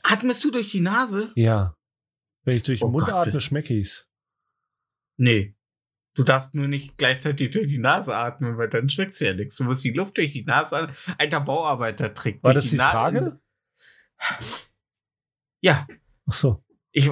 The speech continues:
Speaker 1: ich würd mich mal interessieren, wie
Speaker 2: Na, ma-, also, da ich ja meistens nur pisse, kann ich auch kurz mal die Luft anhalten, ist auch in Ordnung.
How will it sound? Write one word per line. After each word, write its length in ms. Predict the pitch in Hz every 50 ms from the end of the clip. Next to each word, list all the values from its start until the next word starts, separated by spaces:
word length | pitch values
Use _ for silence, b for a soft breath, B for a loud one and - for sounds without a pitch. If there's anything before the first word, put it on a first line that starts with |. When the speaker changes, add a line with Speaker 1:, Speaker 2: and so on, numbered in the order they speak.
| 143 -
Speaker 1:
ich 200 | 160 143 127 131
würd 420 | 135 135 139 143 151 175 214 214
mich 240 | 254 233 233 202 -
mal 160 | 240 233 220 214
interessieren, 600 | 208 196 - 190 - - - 165 117 - 131 - -
wie 240 | 180 202 202 - - - - - 110 - - - - - - - _ _ _ _ _ _ _ _ _ _
Speaker 2:
Na, 260 | 127 127 139 175 190 196
ma-, 260 | 165 139 135 147 180
also, 360 | 185 151 139 131 151 156 151
da 200 | 143 120 - 135
ich 160 | 135 131 - -
ja 120 | 139 131
meistens 380 | 123 123 127 127 - - 135 123
nur 160 | 135 131 -
pisse, 280 | - - 139 127 151 156
kann 180 | - - 127
ich 100 | 127 123
auch 80 | 135 120
kurz 220 | - - 131 - -
mal 100 | 135 120
die 100 | 107 107
Luft 240 | 113 127 - - 131
anhalten, 380 | 110 98 95 95 101 107 120
ist 120 | 107 101 -
auch 200 | 113 107 101 -
in 160 | 120 117 113
Ordnung. 400 | 120 117 117 120 123 139 143 -